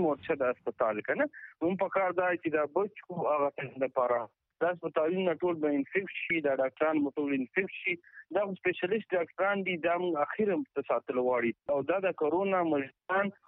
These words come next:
او د هغو رشته داران، دا ټول چې هر هسپتال ته ځي، نو هلته خو نه شي دا راټینګ وکړی. نو ځکه زه دا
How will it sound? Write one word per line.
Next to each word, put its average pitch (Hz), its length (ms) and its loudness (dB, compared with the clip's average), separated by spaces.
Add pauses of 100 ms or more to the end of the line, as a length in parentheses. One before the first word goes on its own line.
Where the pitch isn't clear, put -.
(120)
او - 20 4 (100)
د 139 100 4
هغو 156 200 2 (100)
رشته 160 260 -4
داران، 143 320 2
دا 147 80 2 (140)
ټول 254 220 0
چې 185 160 0
هر 240 160 2
هسپتال 202 500 -2
ته 180 160 2
ځي، 233 160 4 (240)
نو 160 140 2
هلته 220 320 -2
خو 226 100 2
نه 370 160 2
شي 302 140 0
دا 175 160 2
راټینګ 151 360 2
وکړی. 139 280 2
نو 147 120 2
ځکه 214 240 0
زه 185 160 0
دا 180 80 4